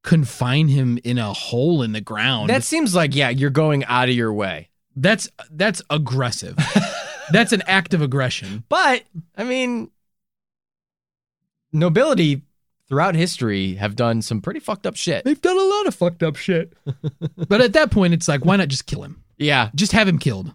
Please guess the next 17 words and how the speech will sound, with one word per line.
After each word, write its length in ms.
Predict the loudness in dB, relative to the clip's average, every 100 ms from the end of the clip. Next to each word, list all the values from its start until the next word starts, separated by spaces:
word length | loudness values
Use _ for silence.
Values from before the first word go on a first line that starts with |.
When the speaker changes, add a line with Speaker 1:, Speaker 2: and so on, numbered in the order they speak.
| -2
Speaker 2:
Yeah, 220 | 0 2
hang 260 | 0 0
him, 120 | -2 -2
you 80 | -2
know, 100 | 0
yeah, 300 | 0 -2 -2
or 100 | -4
yeah. 200 | -2 2
Speaker 1:
I 40 |
mean, 180 | 2 2
you 340 | 2 -2 0
don't 140 | 2 2
have 120 | 0
to, 180 | -4 -6 _ _ _ _ _ _
I 60 | 0
mean, 280 | 4 2 0
especially 500 | -4 -2 0 2 2